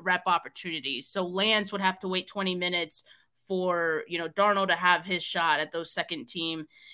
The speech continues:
and then they'd switch. So Darnold would then be waiting twenty minutes and whatnot. So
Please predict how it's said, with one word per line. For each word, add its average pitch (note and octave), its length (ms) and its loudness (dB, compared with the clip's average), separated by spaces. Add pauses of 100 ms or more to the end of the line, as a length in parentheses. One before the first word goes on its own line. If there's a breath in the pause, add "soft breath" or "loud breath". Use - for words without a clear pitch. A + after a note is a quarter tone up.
and F#3 160 -2
then F#3+ 140 2
they'd F3 160 0
switch. F3 420 0
So F#3 320 0 (180)
Darnold G#3 460 6
would F#3+ 140 2
then F#3 160 2
be F#3 100 0
waiting F3+ 260 -2
twenty F3+ 280 0
minutes E3+ 500 -2
and E3+ 160 -4
whatnot. E3+ 480 0
So F3+ 380 4